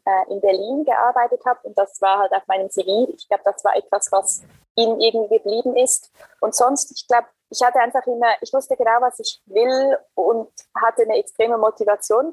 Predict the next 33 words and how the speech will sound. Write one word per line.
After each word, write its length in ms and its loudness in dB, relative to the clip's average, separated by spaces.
für 100 -2
das. 320 0
Und 100 -4
ich 120 -6
glaube, 180 2
das 220 0
spüren 640 0
die 80 -2
Leute, 460 2
mit 160 -6
denen 160 2
man 160 -2
interagiert. 580 -2
Und 160 0
dann 200 4
habe 160 2
ich 120 -8
wieder 140 2
das 120 0
Gefühl, 220 -4
dann 260 2
öffnen 340 -2
sich 220 -2
die 160 -8
Türen. 560 0
Also 320 0
so 140 0
war 220 4
es 120 -8
bei 160 2
mir 200 2
irgendwie 320 -2
immer. 260 0